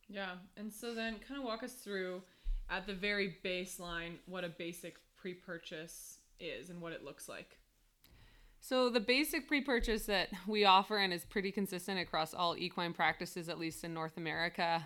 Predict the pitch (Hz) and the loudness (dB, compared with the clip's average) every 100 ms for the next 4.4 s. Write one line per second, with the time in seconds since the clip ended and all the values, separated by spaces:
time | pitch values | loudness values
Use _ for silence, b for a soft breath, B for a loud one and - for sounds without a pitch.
0 | - 185 165 160 160 B B B B 202 | -2 2 2 2 -2 B B B B -4
1 | 202 208 202 190 180 175 - - - 190 | -2 2 6 8 8 6 0 -8 -12 -12
2 | - _ - - 71 - - 226 226 220 | -12 _ -20 -20 -20 -4 6 6 8 6
3 | 214 202 175 B 190 185 - 185 175 165 | 6 4 0 B -16 -14 -2 4 4 4
4 | 160 156 156 | 2 -2 -6